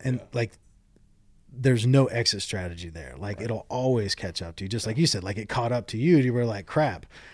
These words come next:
Speaker 1: I haven't been used to learning it this way."
Speaker 2: Right, now I'm overloaded.
Speaker 1: And now
Speaker 2: Yeah.
Speaker 1: I'm over-, yeah, and, and that's what happens in, in sales and in business. It's the, it's ultimately, I think discipline is the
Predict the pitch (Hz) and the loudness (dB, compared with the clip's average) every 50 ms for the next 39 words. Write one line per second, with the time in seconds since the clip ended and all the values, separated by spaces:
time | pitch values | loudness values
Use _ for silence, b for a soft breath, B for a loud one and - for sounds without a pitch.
0 | B B B - 120 131 127 123 123 110 120 113 110 113 135 156 165 156 - - | B B B -2 0 0 0 0 0 0 -2 -2 0 4 6 6 6 6 4 2
1 | 127 113 120 123 123 123 120 113 113 104 98 110 151 170 165 - 120 113 101 98 | 2 2 4 4 2 2 2 0 -2 -4 0 2 2 2 2 0 -2 -4 -4 -4
2 | 95 101 107 113 113 98 107 110 107 98 95 90 92 - - 117 127 139 131 135 | -4 -4 -2 -4 -4 -4 -4 -6 -6 -8 -10 -10 -10 -6 -2 0 2 4 6 8
3 | 143 165 175 147 139 127 147 175 147 107 101 110 131 135 127 120 127 123 127 127 | 8 8 8 8 6 6 6 6 6 4 2 0 0 0 2 0 0 0 0 0
4 | - 135 117 110 135 147 139 - 127 127 120 107 - - 143 135 127 127 131 127 | 0 0 2 2 2 2 2 2 2 2 0 -2 -2 0 2 2 4 2 2 0
5 | - 131 131 123 - - 135 135 139 139 135 139 131 123 117 110 135 165 196 151 | 0 0 0 2 4 6 6 8 8 8 6 6 6 6 6 6 8 8 8 6
6 | 110 101 104 - - B B B B B B B B 131 123 - - - 123 135 | 4 2 0 -2 -4 B B B B B B B B 0 0 0 0 0 2 4
7 | 123 117 117 120 - 120 117 - - - - - - - - 151 165 165 175 156 | 4 4 2 0 -4 -6 -2 0 -2 -2 -2 -4 -8 0 2 2 4 4 4 2
8 | 143 127 123 120 113 110 117 - 127 117 107 98 123 120 117 - 131 - - 139 | 4 2 2 2 2 0 0 -2 -2 -4 -2 -2 -2 0 0 0 -2 0 2 2
9 | 139 143 135 110 110 104 98 98 104 104 104 120 120 117 117 113 110 110 104 | 2 2 2 0 -2 -2 -4 -6 -6 0 2 4 4 4 4 4 2 0 -4